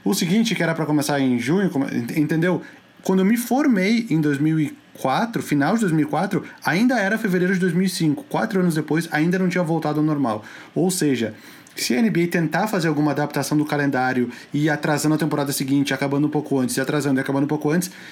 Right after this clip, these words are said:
isso vão ser anos pra voltar ao normal, entendeu? Então, se não der pra voltar logo e fazer alguma, alguma finalização de temporada meio, meio sucinta, meio resumida,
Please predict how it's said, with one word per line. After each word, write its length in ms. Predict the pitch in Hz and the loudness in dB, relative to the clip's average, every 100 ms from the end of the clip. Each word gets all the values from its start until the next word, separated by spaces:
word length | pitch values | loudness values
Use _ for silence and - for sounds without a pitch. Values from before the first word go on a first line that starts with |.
| - - | -8 -2
isso 200 | 160 202 | 0 2
vão 140 | 185 | 0
ser 220 | 180 226 - - - | 0 -2 -6 -20 -6
anos 460 | 180 233 240 156 - | 0 4 4 2 0
pra 160 | - 120 | -4 -2
voltar 280 | 127 127 | -2 0
ao 100 | 117 | 0
normal, 420 | 117 113 107 101 104 | 2 2 0 -4 -6
entendeu? 400 | 104 113 120 123 - - - - | -4 -2 -2 -4 -14 -20 -10 -2
Então, 720 | 117 113 131 143 160 170 175 | -2 0 0 2 2 2 -2
se 280 | - - 202 | -4 -2 2
não 180 | 311 240 | 2 2
der 160 | 156 151 | 0 0
pra 140 | 156 | -2
voltar 300 | 127 127 135 | -2 -2 0
logo 520 | 127 123 143 160 135 | 0 2 2 0 0
e 40 | 127 | 0
fazer 320 | 139 117 135 | 0 0 0
alguma, 500 | 127 139 135 117 113 - - | 2 2 2 -2 -6 -16 -6
alguma 640 | 120 117 135 135 123 120 | -4 0 0 2 0 0
finalização 720 | 113 - - 151 139 131 131 139 | -4 -8 0 2 4 2 0 0
de 80 | 127 | 0
temporada 420 | 135 127 127 123 | -2 -2 -2 0
meio, 360 | 123 123 120 117 | 0 2 0 0
meio 260 | 117 120 | 0 0
sucinta, 680 | 120 156 - - 170 175 117 | 0 -2 -2 0 2 0 -2
meio 420 | 110 107 110 113 - - - - - - | -2 -2 -2 -4 -12 -20 -20 -20 -20 -8
resumida, 680 | 120 113 117 131 190 147 | -4 0 2 2 2 -2